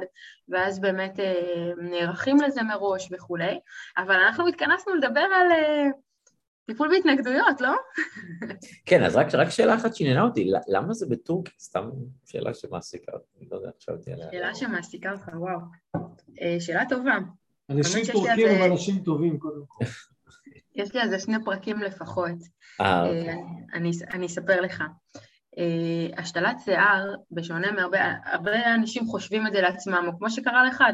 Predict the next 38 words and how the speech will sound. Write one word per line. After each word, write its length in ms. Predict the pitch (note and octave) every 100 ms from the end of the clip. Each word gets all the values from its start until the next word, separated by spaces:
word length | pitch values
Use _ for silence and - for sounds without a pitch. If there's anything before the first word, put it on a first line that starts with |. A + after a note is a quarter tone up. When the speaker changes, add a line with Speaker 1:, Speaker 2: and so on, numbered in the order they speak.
| -
Speaker 1:
טועים, 320 | - B3+ G#3+
לא 60 |
מבינים, 500 | A3+ B3 A3 A3+ A3
אנחנו 260 | E3+ F3 F#3
הרי 140 | F3
חלוצים 500 | F3 E3 E3+ E3+ A3+
בחקלאות, 760 | A3 F3+ D#3 - D#3 - C4 A3
בהייטק, 560 | E3 - C4 C4+ G#3+ G3+
ברפואה, 380 | F3 - G3+ A3
במלא 400 | G3 F3+ E3+ B3+
דברים. 380 | C4 C4+ G#3 E3+ - - - -
איך 140 | A3+
יכול 260 | C#4 C4+ C4+
להיות 160 | B3
שכאילו, 400 | A#3 A3 - A3+
מי 160 | A3+ B3+
מוביל 440 | C#4+ C#4 C4 C#4
את 160 | A3+ A3+
ישראל 460 | G3 - G3 A3 G#3+
ב-, 200 | F#3 F3+ E3+
ב-, 120 | F3 E3+
בתחום, 480 | F3 - G#3+ F#3
באיזה 260 | F3+ A3+ C4
תחום 260 | C4+ B3 A3+
בכלל? 200 | A3 - - _ _ - - _ _ - E3 -
ואני 340 | F3+ F3 F3
רוצה 140 | F3+ G3
להגיד 160 | C4
לך 140 | C#4 B3+
משהו 200 | A3+ A3+
על 80 | G#3+
השתלות 300 | A3 F#3+ G#3+
שיער 180 | G#3+ A3
שאני 260 | A3 F3 A3+
למדתי 320 | G3+ F3+ E3+
בתוך 320 | E3+ E3+ -
השנים 440 | F3 E3 E3+ F3
האלה 240 | E3+ E3